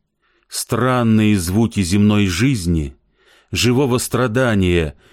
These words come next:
несвойственного неистребимой спокойной красоте вечности. Где-то там,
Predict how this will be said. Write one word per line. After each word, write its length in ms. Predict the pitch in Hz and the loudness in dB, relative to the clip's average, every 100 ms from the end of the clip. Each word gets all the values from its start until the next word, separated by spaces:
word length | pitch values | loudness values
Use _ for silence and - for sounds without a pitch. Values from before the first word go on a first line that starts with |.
| _ - | _ 0
несвойственного 1080 | 104 110 - 107 117 98 - 98 95 90 | 2 2 0 2 2 0 -2 0 2 2
неистребимой 800 | 92 98 92 - 98 90 101 92 90 | 2 2 0 -2 -2 0 2 2 -2
спокойной 680 | - 95 - 98 87 87 | -2 -4 0 0 2 0
красоте 500 | 85 95 - 92 95 | 0 -4 -2 -4 -2
вечности. 840 | 87 95 - - 78 - - 60 - _ _ _ _ _ _ _ _ _ _ - | -2 -2 -4 -6 -6 -8 -14 -16 -18 _ _ _ _ _ _ _ _ _ _ -6
Где-то 440 | 101 101 123 113 | -4 0 0 -2
там, 460 | - 135 110 78 | -2 0 0 -4